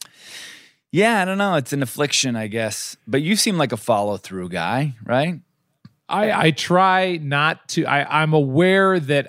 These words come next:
Speaker 2: I cannot have things left undone, so I try like hell to not keep adding to my list because
Speaker 1: Mm-hmm.
Speaker 2: it becomes overwhelming. And it,
Speaker 1: Mm-hmm.
Speaker 2: I don't know if it's my anxiety. I don't know what it is. But if,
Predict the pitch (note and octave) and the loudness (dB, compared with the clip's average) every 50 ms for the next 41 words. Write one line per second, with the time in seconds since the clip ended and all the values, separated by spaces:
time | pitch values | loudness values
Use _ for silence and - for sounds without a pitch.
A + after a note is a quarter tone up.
0 | - B2+ C3 C3+ C#3 C#3+ C3 - - D3 C3 B2+ C3 B2+ C3+ C3+ A2 C#3 B2 A#2+ | -2 0 0 2 0 0 -2 -2 -2 0 0 2 2 2 2 2 2 0 0 0
1 | A2 - - C3+ C3 B2+ B2+ B2 G#2 - A2+ A#2 A#2 A#2 A2+ - - - - C3+ | -2 -6 -6 -4 -4 -2 -2 -4 -6 -6 -2 0 0 0 0 -2 -6 -4 0 0
2 | C3 B2+ B2 A#2 G2 A#2 A2+ A2+ A#2 B2 C3+ C#3 C3 - C#3+ B2 A#2 A2+ A2+ - | 2 2 0 0 0 0 2 2 2 2 0 0 0 2 2 2 2 2 0 -2
3 | - - - C3+ B2+ B2+ C3 B2+ B2 A#2+ G#2+ G2 - - - B2+ A#2 A#2+ B2+ C3+ | -6 -2 2 2 4 4 4 2 0 0 -2 -4 -8 -8 -2 0 2 2 2 2
4 | C3 - - C3+ B2 B2 A#2 A2 - - - B2 - - D2 G2 G#2 A2 A2+ A#2+ | 0 -2 -4 -2 -2 0 -2 -2 -2 -2 -4 -4 -2 0 0 0 0 2 0 0
5 | A#2 A#2+ A2+ - A#2 A2 G#2+ G2+ G2 F#2+ G2 F#2 F#2 - _ _ _ _ _ _ | -2 -2 -2 -2 -2 -2 0 0 0 -2 -2 -4 -6 -10 _ _ _ _ _ _
6 | _ _ _ _ _ _ _ _ _ _ _ _ _ - G2 G2+ G#2+ A#2 C#3 D#3 | _ _ _ _ _ _ _ _ _ _ _ _ _ -4 0 2 2 2 2 2
7 | - - - - - - - _ - B2 B2 A#2+ - B2 A3 G#3+ - A#2 - _ | 0 -4 -6 -8 -10 -18 -12 _ 0 2 4 4 4 4 2 0 -2 -4 -6 _
8 | - A#2 - - C#3 B2+ A#2+ A2+ G#2+ B2 A#2 A#2 G#2 A2+ G#2 F#2 F#2 G2 A2 C3 | -12 -10 -6 -4 -2 -2 -2 0 0 0 0 0 0 -2 -4 -4 -4 -2 -2 -2
9 | C#3 G#2+ F#2+ - - - _ _ _ _ _ - A#2 A#2+ A#2 B2 A#2 A2 A2 A#2+ | -2 -4 -6 -10 -12 -18 _ _ _ _ _ 2 2 2 4 2 2 2 2 2
10 | B2+ C3 C#3+ C#3 C3+ B2+ B2+ A#2+ - A#2+ G#2+ - B2 A2+ G#2 G#2+ G#2 G2+ F#2+ F#2+ | 2 2 2 2 2 0 0 0 -2 -6 -8 -6 -4 -2 -2 -2 -2 -2 -4 -6
11 | F2+ G#2+ A#2 B2 C3+ C#3+ C#3+ C#3+ C3+ C#3 C#3 C3+ A#2+ B2 C#3 D3 C#3 C3 A#2+ A2 | -4 0 2 2 4 4 4 2 2 0 -2 0 0 0 0 2 2 0 -2 -2
12 | G#2+ A2+ A#2+ A#2 A2 G2+ F#2+ F2+ D#2+ D#2+ F2 F#2+ A2+ A#2 B2+ A#2 - - | 0 0 0 0 0 -2 -4 -4 -6 -6 -6 -6 -2 -2 -2 -2 -2 -10